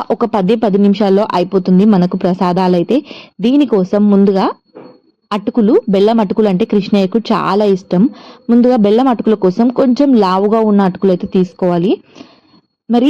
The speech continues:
సన్నగా ఉన్న అటుకులు అయితే మనకు కొంచెం ముద్దలాగా అయిపోతుంది. అలా కాకుండా కొంచెం ఇలా కొంచెం లావుగా ఉన్న అటుకులు అయితే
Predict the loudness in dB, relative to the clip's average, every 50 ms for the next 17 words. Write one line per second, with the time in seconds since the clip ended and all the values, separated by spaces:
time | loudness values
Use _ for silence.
0 | 0 0 0 0 2 2 2 2 0 0 0 2 2 0 0 -2 -2 -2 0 0
1 | 0 0 0 2 2 2 0 0 -2 -2 -2 0 0 0 2 2 2 2 2 2
2 | 2 0 0 0 0 0 0 -2 -2 -2 -4 -4 0 2 2 2 2 0 0 0
3 | 0 -2 -2 -4 -4 -2 -2 0 0 0 0 0 0 0 2 0 0 0 0 2
4 | 2 0 0 0 0 0 0 2 2 2 2 2 2 0 -2 -2 -2 -2 0 0
5 | 0 0 0 0 -2 -4 -2 -2 -2 -2 0 0 -2